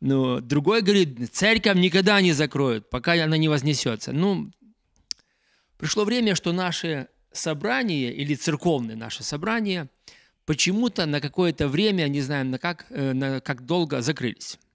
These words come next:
Или нам сказали, порекомендовали, лучше не приходить. И когда сейчас смотришь, э, в соцсетях, и там говорят: «Вот, наконец, я остался дома, я пришёл домой, я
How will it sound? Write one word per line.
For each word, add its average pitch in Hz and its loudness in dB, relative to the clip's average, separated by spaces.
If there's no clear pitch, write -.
Или 170 0
нам 156 -2
сказали, 170 -2
порекомендовали, 160 0
лучше 156 -2
не 151 -8
приходить. 139 -10
И 233 -6
когда 180 0
сейчас 175 0
смотришь, 165 -2
э, 127 -4
в - -12
соцсетях, 175 -2
и 160 -2
там 170 -2
говорят: 160 -2
«Вот, 156 0
наконец, 185 0
я 156 2
остался 147 -2
дома, 226 0
я 151 0
пришёл 160 -4
домой, 190 0
я 156 0